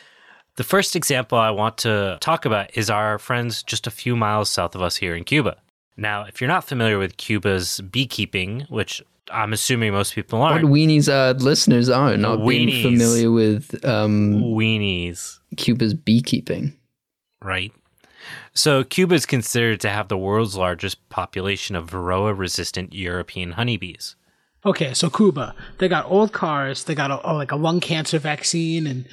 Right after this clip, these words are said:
Speaker 3: and chemical-free honey. Is there anything they can't overcome?
Speaker 2: Guantanamo, Elliot, probably.
Speaker 1: <laughs>
Speaker 3: I mean, that is, that is fair.
Speaker 1: Yeah, that one, that one hurts. Ooh,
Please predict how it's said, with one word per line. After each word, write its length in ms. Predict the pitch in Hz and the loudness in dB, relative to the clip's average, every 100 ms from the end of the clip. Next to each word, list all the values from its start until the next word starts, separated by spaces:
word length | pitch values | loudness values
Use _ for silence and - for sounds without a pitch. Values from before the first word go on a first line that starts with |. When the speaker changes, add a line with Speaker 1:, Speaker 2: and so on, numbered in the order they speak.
| - - | -14 -8
Speaker 3:
and 140 | 143 | -6
chemical-free 600 | - 180 175 180 - 175 | 0 0 2 -2 -2 -2
honey. 380 | 147 156 170 185 - _ _ - - | -2 -2 -4 -6 -10 _ _ -20 -6
Is 160 | 151 - | -2 0
there 180 | 185 - | 0 0
anything 480 | - 196 190 - 160 | 2 4 4 2 -2
they 120 | 143 | -2
can't 240 | 139 151 143 | -2 -2 -2
overcome? 460 | 135 127 - 151 - _ _ _ _ _ _ _ _ - | -2 -4 -4 -6 -10 _ _ _ _ _ _ _ _ -2
Speaker 2:
Guantanamo, 800 | 123 127 113 117 110 117 127 131 - - - - | 2 4 2 2 4 6 6 4 -2 -20 -10 0
Elliot, 460 | 120 123 123 - | 4 4 4 0
probably. 320 | - 120 123 131 _ _ - - _ - | 0 2 2 -2 _ _ -14 -14 _ -4
Speaker 1:
<laughs> 280 | 156 139 110 _ _ - - - | -2 -2 -6 _ _ -16 -14 -10
Speaker 3:
I 40 | 139 | -4
mean, 160 | 147 | -2
that 160 | 143 143 | 0 0
is, 200 | 143 - - - | 0 -2 -4 -4
that 140 | 170 | -2
is 140 | 156 - | 0 -2
fair. 320 | 135 123 143 - - | -4 -6 -10 -10 -4
Speaker 1:
Yeah, 640 | 104 92 87 87 85 85 - | -2 0 0 -2 -2 -4 -6
that 200 | 98 92 | -2 -2
one, 140 | 87 - | -2 -4
that 100 | 95 | -4
one 100 | 85 | -4
hurts. 600 | 87 80 - - - - _ - - - - - - | -8 -10 -8 -8 -10 -16 _ -20 -20 -20 -20 -20 -4
Ooh, 240 | 110 95 | -4 -2